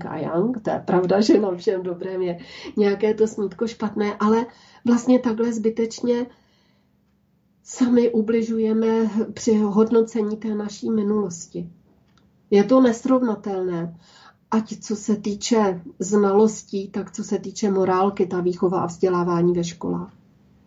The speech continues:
Vždyť přece běhalo po internetu ty otázky ze čtyřicátých, z padesátých let, maturitní otázky. To by teď nevypočítali ani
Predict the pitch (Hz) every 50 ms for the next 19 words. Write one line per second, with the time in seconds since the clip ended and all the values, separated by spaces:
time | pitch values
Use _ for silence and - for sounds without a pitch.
0 | _ _ _ _ _ _ _ - - - - 185 185 - - 202 202 175 185 208
1 | 214 208 202 - 226 220 220 - - - 214 - - 220 208 214 220 214 226 220
2 | 226 220 220 214 - 220 226 233 - 220 214 208 208 202 202 202 - 185 180 -
3 | - _ _ _ _ _ _ _ _ _ _ _ _ _ _ _ _ _ _ _
4 | _ _ _ _ _ _ _ _ _ - 226 - - 180 175 - 208 196 196 196
5 | 196 - - - 214 196 190 214 208 208 - - - 233 220 226 214 214 - -
6 | 202 190 190 185 - 202 196 - - - 214 202 202 196 196 - 208 190 190 190
7 | 214 202 202 - 202 185 185 185 - 196 185 185 202 196 196 190 - - 202 -
8 | - 208 - 202 190 190 190 - - - 175 170 170 170 - _ _ _ _ -
9 | - 202 185 180 196 180 - 214 208 202 - 214 202 202 196 - - 190 - 233
10 | 202 196 185 175 180 175 175 170 190 180 175 196 185 180 185 185 185 180 180 185
11 | 185 185 -